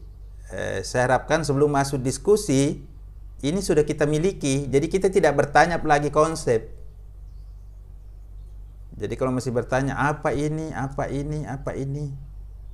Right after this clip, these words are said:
berarti kita belum paham konsep. Ini jenjang level satu. Ini jenjang anak S satu. Ini jenjang anak mahasiswa S satu.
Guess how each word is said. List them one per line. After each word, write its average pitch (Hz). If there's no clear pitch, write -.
berarti 127
kita 151
belum 143
paham 139
konsep. 110
Ini 135
jenjang 143
level 117
satu. 117
Ini 160
jenjang 147
anak 143
S 131
satu. 143
Ini 123
jenjang 117
anak 107
mahasiswa 107
S 92
satu. -